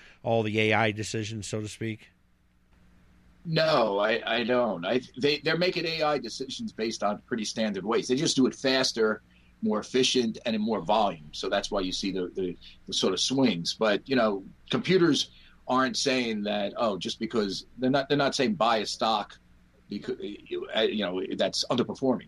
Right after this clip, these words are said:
Speaker 2: You know what I'm saying? They're trying to figure out those stocks that are, that will overperform in this environment, and then they rapidly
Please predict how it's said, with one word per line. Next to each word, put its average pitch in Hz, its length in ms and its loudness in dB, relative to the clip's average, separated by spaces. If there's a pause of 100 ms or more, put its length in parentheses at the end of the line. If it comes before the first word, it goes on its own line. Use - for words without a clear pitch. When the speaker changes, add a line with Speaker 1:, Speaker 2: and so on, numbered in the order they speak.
(140)
Speaker 2:
You 104 80 -8
know 98 80 0
what 92 80 -2
I'm 92 80 -8
saying? 107 160 0
They're 98 80 2
trying 113 180 0
to - 60 -12
figure 110 200 4
out 101 140 2
those 104 160 -2
stocks 95 260 -4
that 87 120 -2
are, 82 260 -4
that 104 180 0
will 120 360 2 (140)
overperform 101 640 0
in 92 60 -4
this 92 180 -4
environment, 101 480 0 (420)
and 113 120 -2
then 110 100 -2
they 101 200 0
rapidly 107 800 -2